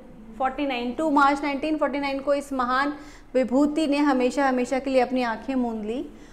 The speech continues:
और सरोजनी अब हमारे बीच नहीं है, परंतु वे अपनी कविताओं के माध्यम से आज भी जनमानस के बीच में हैं और अपने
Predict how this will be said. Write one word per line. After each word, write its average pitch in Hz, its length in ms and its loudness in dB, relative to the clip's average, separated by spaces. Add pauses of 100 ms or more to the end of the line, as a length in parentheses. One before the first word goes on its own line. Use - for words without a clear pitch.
(180)
और 247 100 4
सरोजनी 277 560 4
अब 285 140 4
हमारे 254 360 2
बीच 226 260 -4
नहीं 254 220 -2
है, 262 140 -2
परंतु 240 380 -2
वे 247 120 2
अपनी 240 240 -2
कविताओं 247 680 0 (460)
के 240 80 -2
माध्यम 247 420 2
से 294 140 2
आज 240 180 6
भी 240 140 -2
जनमानस 233 500 -2
के - 200 -2
बीच 247 380 -4
में 240 80 -4
हैं 262 260 -6
और 247 180 2
अपने 247 400 -4